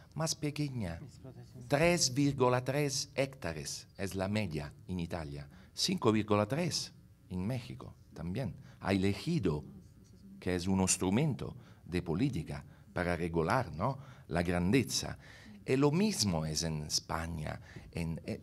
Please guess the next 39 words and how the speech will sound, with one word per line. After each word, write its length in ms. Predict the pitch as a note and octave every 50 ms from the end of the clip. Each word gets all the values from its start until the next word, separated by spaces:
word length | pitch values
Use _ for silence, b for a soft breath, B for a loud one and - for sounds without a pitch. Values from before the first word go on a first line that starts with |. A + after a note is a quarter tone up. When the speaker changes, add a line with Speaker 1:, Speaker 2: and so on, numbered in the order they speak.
| - -
Speaker 1:
todo 200 | - F3+ G3 F#3+
el 40 | D#3
Mediterráneo. 560 | B2+ A2+ F#2+ E2 C#2+ - - - C2 - - -
Es 180 | - G3 G#3 G#3+
diferente 680 | G3+ A3 G#3 - G3 G3+ G3 F3+ D3+ A2+ F2+ D#2+ - E2
en 100 | E2 E2
el 100 | E2 E2
norte 280 | E2 E2 D#2+ D#2+ E2+
de 60 | D#2+
Europa, 360 | D#2 D#2 D#2 D2+ - - - -
ma 220 | - C3+ C#3 B2+ C#3 -
la 140 | - B2 B2+
política 440 | B2+ D3 D3 D#3+ C#3 D3+ C3+ D3+ D3
agrícola 440 | C3+ F3 F3 D#3+ E3+ D#3+ D3+ C#3+
tiene 300 | - B2+ B2+ B2 B2 B2
que, 280 | B2 A#2+ A#2 A2 A2 B B B B B B -
que 120 | - - A#2
verla 680 | G#2 G#2+ C3 C3+ C#3+ D#3 E3 E3+ E3+ D#3+ D3+ D#3 D#3 D#3 D#3 B B B B B B B -
con 260 | - - A#2+ B2 B2 B2+
un 120 | - G#2+ - - - - - - - - - - - -
con 180 | - A2 B2
un 140 | C3+ C#3 C#3+
ojo 480 | D#3+ D#3+ D3+ D#3 D#3 D3+ D3+ D3+ D3+ B B B B B B B B - - - -
global 840 | - B2 A#2+ B2 A#2+ G#2+ G#2 G#2+ D3+ F3+ F#3 D#3+ A2 F2+ E2 D2+ - - E2+
de 120 | F#2+ F#2+
Unión 320 | F#2+ G2 G#2 A2+ A#2 A2+ A2+
Europea 680 | G#2+ G#2+ A2 B2 B2+ B2+ F3 F3+ F#3 F3+ F3 F3 F3 F3 B B B B
e 100 | A2+ A#2+
un 160 | A#2+ C3 C#3
ojo 200 | D3 C#3 - B2+ A#2+
nacional, 520 | A#2+ A#2+ A#2 - - D3 E3 F3 F#3 F#3 F3+
porque 400 | - B2+ - A#2+ A#2+ A#2+ A#2+ -
los 240 | - A2+ A#2+ A#2 - -
estados 600 | - - D3+ D#3 D3+ D3+ D3+ D3+ D3 - - B B B B B
que 120 | - - E2+
forman 440 | - - C#3+ D#3 - A2 G2+ F2+ E2+
la 60 | E2+
Unión 200 | F2+ F2+ F2+ F2
Europea 460 | E2+ E2 F2 E2+ C#3 D#3 D#3 D#3+ D#3+